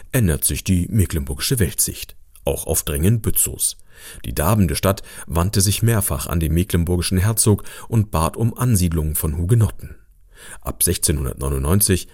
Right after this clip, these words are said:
war es schließlich soweit. In mehreren Etappen siedelten Hugenottenfamilien in Bützow.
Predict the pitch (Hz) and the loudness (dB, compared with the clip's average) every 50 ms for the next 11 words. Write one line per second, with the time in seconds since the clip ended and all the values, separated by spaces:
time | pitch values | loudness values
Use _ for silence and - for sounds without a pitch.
0 | - - - - 76 76 76 - - - - - 95 - - - - - - - | -16 -10 -6 -4 -2 -2 -2 -2 -4 -4 -4 -4 -4 -4 -4 -2 0 0 0 -2
1 | - - - - - - _ - - 69 71 73 76 98 123 127 120 95 90 85 | -6 -10 -12 -12 -12 -16 _ -10 -6 -4 -2 2 4 4 4 4 4 2 2 0
2 | 80 64 50 - - - - - 104 95 90 - - - - - 101 92 98 113 | 0 -2 -4 -4 -4 -4 0 2 4 2 2 0 -6 -14 -6 -2 0 4 4 4
3 | 110 107 - 87 90 85 92 117 104 90 85 85 85 - 95 95 - 92 80 85 | 4 2 2 2 2 2 2 2 2 2 2 2 0 -2 -4 -4 -2 0 0 0
4 | 85 80 76 73 78 76 73 80 101 - - 160 165 - - 92 - - - - | 2 2 0 0 0 0 0 -2 -4 -2 -2 -2 -2 0 0 0 0 0 0 -2
5 | 62 - | -4 -8